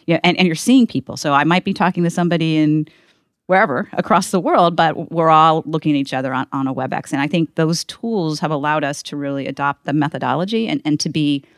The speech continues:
much faster, not sloppy, but faster, um, and much more quality work because of the approach.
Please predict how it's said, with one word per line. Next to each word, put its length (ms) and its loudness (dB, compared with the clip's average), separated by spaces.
much 340 -2
faster, 800 -4
not 220 -2
sloppy, 540 -4
but 120 -18
faster, 680 -4
um, 260 -2
and 220 4
much 260 0
more 140 -2
quality 480 -2
work 320 -6
because 240 -12
of 60 -12
the 100 -14
approach. 300 -20